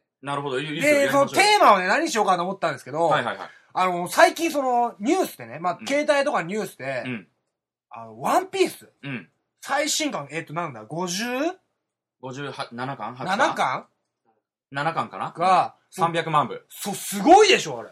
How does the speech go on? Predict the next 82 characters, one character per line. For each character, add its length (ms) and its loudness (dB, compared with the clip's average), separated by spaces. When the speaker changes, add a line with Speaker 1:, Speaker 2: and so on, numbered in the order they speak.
Speaker 1:
す-、 300 -12
な 120 -2
ん 40 -4
か 160 -4
史 200 -10
上 240 0
最 260 -2
高、 600 -2
な 140 -6
ん 20 -10
で 60 -12
し 80 -16
ょ？ 20 -8
な 80 -6
ん 20 -8
か 60 -10
初 220 -6
版 260 -2
発 280 -6
行 140 -6
部 120 -8
数 100 -16
み 60 -10
た 60 0
い 40 2
な。 80 2
Speaker 2:
そ 200 2
う 20 -10
そ 0 -
う 20 -10
そ 200 -6
う 20 -16
そ 260 -12
う。 40 -20
Speaker 1:
う 20 -20
ん。 100 -20
Speaker 2:
め 200 -4
ち 80 4
ゃ 60 4
く 60 -2
ち 80 2
ゃ 40 4
売 60 4
れ 80 2
て 60 -2
る 60 4
わ 60 4
け 60 -6
じ 60 -12
ゃ 40 -16
ん。 20 -18
も 140 -16
う 80 -16
今 180 -4
大 300 4
人 120 -4
気 80 -10
な 100 2
わ 60 0
け 60 -6
じ 60 -12
ゃ 20 -12
な 60 -16
い 20 -20
で 40 -20
す 40 -20
か。 80 -8
Speaker 1:
ワ 80 -2
ン 60 -10
ピ 60 -12
ー 40 -10
ス 80 -20
ね。 220 -14
う 60 -18
ん。 80 -20
Speaker 2:
た 160 6
だ、 440 4
Speaker 1:
う 40 -20
ん。 40 -20
Speaker 2:
私、 420 -2
富 220 -8
所、 400 -6